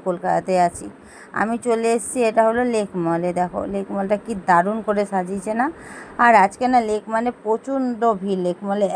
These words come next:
এত ভিড়, এত ভিড় কি বলবো তোমাদের। তো আমি আজকে, আমি আর মিষ্টু সেম সেম ড্রেস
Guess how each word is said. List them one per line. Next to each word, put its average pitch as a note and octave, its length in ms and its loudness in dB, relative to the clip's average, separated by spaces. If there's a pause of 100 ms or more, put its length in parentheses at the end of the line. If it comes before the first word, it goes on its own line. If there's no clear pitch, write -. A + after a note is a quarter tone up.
এত G3 120 -2 (140)
ভিড়, A#3 160 -2 (100)
এত G#3+ 100 -2 (100)
ভিড় A#3 240 -4
কি A#3 80 -10 (120)
বলবো F3+ 200 -4 (100)
তোমাদের। F3+ 360 -2 (680)
তো A#3 60 2 (120)
আমি A#3+ 160 2 (120)
আজকে, A#3+ 260 -2 (160)
আমি A#3 180 -2 (100)
আর A#3 60 6 (120)
মিষ্টু A3+ 320 -6 (160)
সেম B3+ 220 2 (140)
সেম A#3 180 0 (100)
ড্রেস F#3+ 180 2